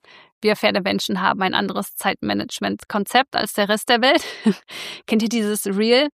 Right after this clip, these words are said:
ähm, wo die Menschen immer sagen: „Na ja, wir haben alle die gleichen vierundzwanzig Stunden.“ Daran glaube ich nicht. Wir sind Pferdemenschen. Wir haben nicht die gleichen <laughs> vierundzwanzig Pferd-, vierundzwanzig Stunden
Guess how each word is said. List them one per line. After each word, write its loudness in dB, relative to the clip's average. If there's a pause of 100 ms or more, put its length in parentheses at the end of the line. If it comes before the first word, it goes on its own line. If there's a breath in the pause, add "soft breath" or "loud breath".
(360 loud breath)
ähm, 2
wo 2
die 0
Menschen -2
immer 0
sagen: 2 (220 loud breath)
„Na 4
ja, 6
wir 4
haben 4
alle 4
die 0
gleichen 4
vierundzwanzig 0
Stunden.“ 0 (400)
Daran 2
glaube -4
ich -12
nicht. -10 (220)
Wir 0
sind -4
Pferdemenschen. -8
Wir 4
haben 4
nicht 0
die -8
gleichen 0
<laughs> -
vierundzwanzig -2
Pferd-, 0 (500 loud breath)
vierundzwanzig 0
Stunden 0